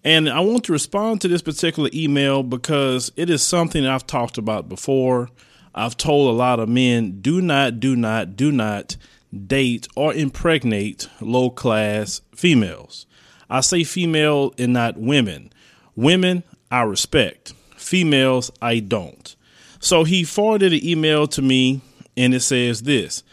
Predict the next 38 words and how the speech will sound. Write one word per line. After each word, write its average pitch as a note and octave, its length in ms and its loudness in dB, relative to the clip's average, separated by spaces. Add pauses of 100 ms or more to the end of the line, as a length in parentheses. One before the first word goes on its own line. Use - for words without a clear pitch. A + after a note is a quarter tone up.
(360)
My B2+ 200 2
name B2+ 440 4
is G#2+ 140 -4
Tyron. D#3 960 0 (220)
I A2 120 -4
graduated C3 680 2
from A#2 160 0
the A2+ 60 2
University C#3 560 2
of A2+ 180 -2
Saint D3 380 0
Thomas C3+ 460 0
in A2 180 -2
manufacturing B2 720 0
engineering. A#2 680 0 (440)
I A2+ 100 -2
obtained D3 360 0
my A2 120 0
master's D#3+ 380 0
degree. F#3 480 -2 (100)
I A2+ 100 -8
currently C#3+ 320 0
work C3 240 0
for B2+ 120 -2
a A2+ 40 2
large B2 320 0
medical C3 320 -2
company A#2 520 -2 (300)
as A2 140 -4
a A2 80 -4
senior D#3+ 340 0
design C3 420 0
quality A2+ 420 0
engineer. A2 580 -2 (400)
I A#2+ 120 0
design C#3 400 2
medical D3 260 0
components C3 680 0